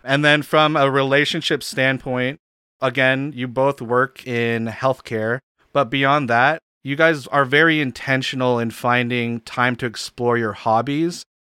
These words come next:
and enjoy different activities together. And maybe that's just your way of, you know, showing love and spending time together, but that's definitely noticeable for everybody else.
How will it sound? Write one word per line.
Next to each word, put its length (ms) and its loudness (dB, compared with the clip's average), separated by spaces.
and 100 -2
enjoy 320 2
different 340 -2
activities 600 -6
together. 480 -12
And 240 -2
maybe 220 -2
that's 400 -2
just 340 -10
your 160 0
way 240 2
of, 240 -2
you 80 -6
know, 100 -2
showing 320 0
love 260 -2
and 100 -6
spending 300 -6
time 240 -6
together, 400 -2
but 360 -6
that's 200 -2
definitely 300 0
noticeable 600 -2
for 200 -6
everybody 440 -6
else. 360 -12